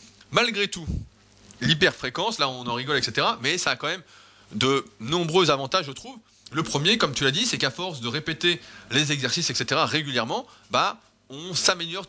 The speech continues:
techniquement. On perd moins d'énergie à les faire, on améliore ce qu'on appelle en fait son recrutement moteur. On, on apprend. Il y a d'ailleurs un très bon livre sur ce sujet qui s'appelle L'apprentissage moteur, et c'est le cas dans la plupart des sports. Plus on va répéter un geste, et moins il,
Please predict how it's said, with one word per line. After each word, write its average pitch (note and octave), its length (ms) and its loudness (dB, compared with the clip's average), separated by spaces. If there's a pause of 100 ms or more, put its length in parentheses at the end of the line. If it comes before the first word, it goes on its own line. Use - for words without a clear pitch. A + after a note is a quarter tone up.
(140)
techniquement. E3+ 580 -4 (600)
On D3+ 220 -2
perd B2+ 220 0
moins F#3 140 -4
d'énergie E3+ 480 -2
à C#3 40 4
les B2+ 120 -2
faire, F#3 460 0 (480)
on B2 120 2
améliore E3 500 -2 (180)
ce - 80 -8
qu'on C#3+ 100 -4
appelle - 200 2
en D3+ 60 0
fait G3+ 140 0
son B2+ 180 -4
recrutement E3 640 0 (760)
moteur. F3+ 460 -2 (800)
On, F3 240 2 (100)
on B2 180 -2
apprend. C#3 340 -2
Il A2 80 -10
y - 20 -4
a A#2 40 -4
d'ailleurs C3+ 240 -4
un A3 40 -4
très E3+ 160 -4
bon D#3 120 -4
livre D#3 80 -2
sur B2 80 -2
ce G#2+ 60 -8
sujet G3 80 -2
qui G#3+ 60 -4
s'appelle A2 220 0
L'apprentissage C#3+ 500 -2
moteur, A#2+ 380 -6
et A#2+ 80 -4
c'est C3+ 100 -4
le B2 60 -6
cas C3+ 140 0
dans B2 80 0
la G#2+ 80 2
plupart C#3+ 260 0
des A2+ 80 0
sports. A3 320 -4
Plus G#3 140 -4
on G3 60 0
va D#3+ 80 4
répéter C#3+ 280 0
un A#2 100 4
geste, D3+ 300 0 (220)
et A2+ 80 0
moins F3+ 280 4
il, B2 220 0